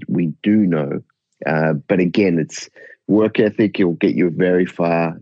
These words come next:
Discipline will get you very far. And doing things the right way, and what the right way is, is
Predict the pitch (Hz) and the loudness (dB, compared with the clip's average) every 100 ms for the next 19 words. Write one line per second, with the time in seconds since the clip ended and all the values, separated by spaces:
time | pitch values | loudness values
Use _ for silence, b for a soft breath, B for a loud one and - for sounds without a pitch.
0 | _ - 95 104 - 101 95 87 87 87 | _ -4 -2 -2 -2 0 2 0 0 -2
1 | 87 80 87 87 85 80 80 80 71 82 | -2 -2 -2 0 0 -2 -4 -4 -6 -12
2 | b b b _ 87 87 80 117 131 120 | b b b _ -2 -2 2 2 2 2
3 | 120 92 87 90 85 50 90 87 78 78 | 0 0 0 2 2 2 2 0 0 -4
4 | - - 82 80 78 78 98 107 104 95 | -8 -8 -4 -2 -2 0 0 0 0 2
5 | 87 76 95 92 87 76 78 - - 82 | 2 2 0 2 2 0 -2 -10 -4 -2
6 | 85 76 - | -2 -4 -12